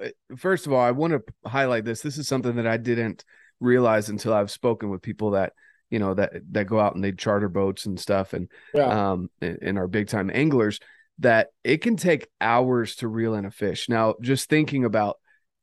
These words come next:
Speaker 1: hours,
Speaker 2: Oh, yeah.
Speaker 1: like this, that's an endurance game in and of itself.
Speaker 2: Hundred percent.
Speaker 1: And yeah. So,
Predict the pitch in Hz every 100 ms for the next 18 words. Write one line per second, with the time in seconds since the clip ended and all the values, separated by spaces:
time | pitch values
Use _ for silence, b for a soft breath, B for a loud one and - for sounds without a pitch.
0 | _ _ - 120 117 110 - 160 127 127
1 | 107 98 - - 123 135 - 147 156 170
2 | 170 135 113 127 127 117 - - 110 107
3 | 104 101 - 117 127 117 107 95 - 110
4 | 95 - 190 196 165 156 185 180 113 -
5 | _ - 120 120 - - 151 147